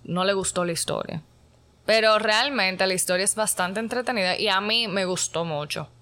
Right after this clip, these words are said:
O sea, yo, cuando yo veo que yo barajo todo para seguir leyendo, es que el libro está bueno.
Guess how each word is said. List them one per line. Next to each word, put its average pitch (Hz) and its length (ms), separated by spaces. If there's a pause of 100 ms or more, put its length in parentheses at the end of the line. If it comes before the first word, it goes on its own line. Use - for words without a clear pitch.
(260)
O - 40
sea, 185 220
yo, 190 760
cuando 208 240
yo 214 180
veo 233 180
que 185 260 (100)
yo 190 240
barajo 226 400
todo 156 420
para 160 220
seguir 170 220
leyendo, 165 560 (580)
es 190 160
que 208 60
el 208 60
libro 175 180
está 147 160
bueno. - 360